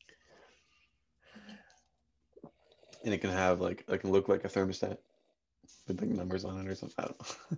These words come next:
<laughs> It actually has a thermostat on it. So as you're playing, it, like, picks up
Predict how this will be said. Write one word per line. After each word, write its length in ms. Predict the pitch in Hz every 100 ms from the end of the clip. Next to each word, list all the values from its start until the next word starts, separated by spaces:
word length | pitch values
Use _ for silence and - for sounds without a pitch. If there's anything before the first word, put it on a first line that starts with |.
| -
<laughs> 100 | -
It 140 | 127 92
actually 340 | 113 - 123
has 240 | 98 110 107
a 60 |
thermostat 480 | - 110 101 - -
on 220 | 101 104
it. 140 | 98 - _ - -
So 120 | - 92
as 80 |
you're 80 | 90
playing, 340 | - 104 92 87
it, 80 |
like, 200 | 87 62
picks 220 | - - -
up 160 | -